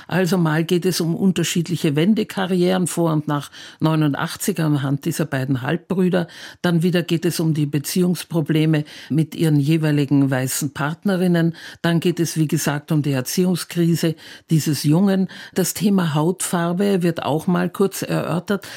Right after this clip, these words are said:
Aber mein Einwand wäre, dass keines dieser Themen, die ja in sich wichtig sind,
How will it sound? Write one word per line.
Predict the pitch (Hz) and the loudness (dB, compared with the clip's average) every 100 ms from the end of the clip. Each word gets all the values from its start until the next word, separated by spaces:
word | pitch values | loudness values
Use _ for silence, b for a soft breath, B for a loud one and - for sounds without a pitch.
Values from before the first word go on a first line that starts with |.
| B B | B B
Aber | 180 185 185 - | 0 0 -2 -2
mein | 190 185 180 160 160 220 220 | 0 2 4 2 2 2 2
Einwand | 160 190 190 180 160 151 | 0 0 0 0 0 0
wäre, | 160 190 | 0 0
dass | 180 165 - - | -2 -4 -6 -8
keines | - 160 233 196 - | -4 2 4 2 0
dieser | 170 156 160 - | -2 0 -2 -2
Themen, | 160 175 185 | 0 2 2
die | 156 160 | 2 0
ja | 151 - B B | 0 -4 B B
in | B 175 | B 2
sich | 160 156 - | 2 -2 -2
wichtig | 156 - - 262 - | -4 -4 -4 -4 -2
sind, | - 180 175 | 0 2 0